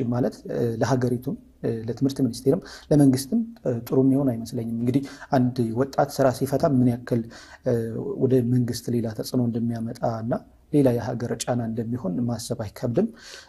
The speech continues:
መፍትሄ፣ እ፣ ለመስጠት እንግዲህ የፌዴራል ተቋማቶችም የትምህርት ተቋማቶችም ትኩረት ሊያደርጉበት ይገባል ነው የምለው።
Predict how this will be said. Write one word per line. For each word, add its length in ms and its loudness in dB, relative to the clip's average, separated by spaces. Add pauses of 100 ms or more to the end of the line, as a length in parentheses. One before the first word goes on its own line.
መፍትሄ፣ 300 4 (180)
እ፣ 140 0 (120)
ለመስጠት 420 -2
እንግዲህ 280 -2
የፌዴራል 460 -6 (260)
ተቋማቶችም 760 -6
የትምህርት 360 -4
ተቋማቶችም 640 -6 (540)
ትኩረት 260 -2
ሊያደርጉበት 500 -6
ይገባል 440 -4
ነው 120 -8
የምለው። 240 -10